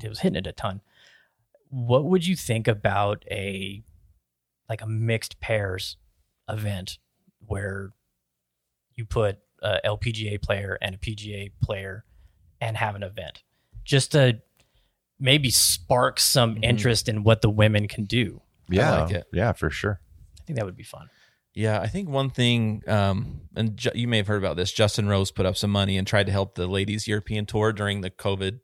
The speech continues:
Speaker 1: Yep.
Speaker 3: Yeah.
Speaker 2: shutdown. That was awesome. Um, I feel like there's kind of a huge gap between the P G A Tour and the L P G A. I mean, you have Korn Ferry, P G A Tour, and then Champions. They're all kind of intertwined, and,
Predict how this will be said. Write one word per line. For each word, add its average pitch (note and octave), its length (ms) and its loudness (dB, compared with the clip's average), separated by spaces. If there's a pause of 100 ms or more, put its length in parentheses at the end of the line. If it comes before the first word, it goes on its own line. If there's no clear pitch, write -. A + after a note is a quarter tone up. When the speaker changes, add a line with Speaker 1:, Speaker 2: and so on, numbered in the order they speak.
Speaker 1:
Yep. A#2+ 140 0
Speaker 3:
Yeah. E2+ 180 0
Speaker 2:
shutdown. F#2+ 460 -2 (760)
That A#2 120 4
was C3+ 160 4
awesome. A#2+ 640 4 (100)
Um, G#2 480 2
I B2 120 2
feel - 420 -2
like E3+ 220 2
there's B2+ 280 2
kind C3+ 200 2
of A#2+ 60 2
a A2 80 4
huge A#2 400 0
gap G2+ 300 2
between A2 320 0
the G2 80 0
P G#2+ 160 -4
G G2+ 160 -2
A F#2+ 40 -2
Tour G#2 260 -2
and G2+ 100 -2
the - 60 -8
L G2 160 -4
P A2 120 -6
G G#2 200 -2
A. G#2+ 180 0
I G2+ 60 -10
mean, G#2+ 140 -4
you A2 80 -2
have A#2 200 0
Korn C3 260 -4
Ferry, A#2 400 0
P A#2+ 200 -4
G A2 160 -4
A G#2 40 -4
Tour, G2+ 380 -4
and G2 180 -6
then F#2+ 140 -6
Champions. G#2+ 640 -4 (300)
They're A#2 120 2
all A2+ 100 4
kind A2+ 160 -2
of G2+ 80 -2
intertwined, G2 600 -4
and, G2+ 180 -10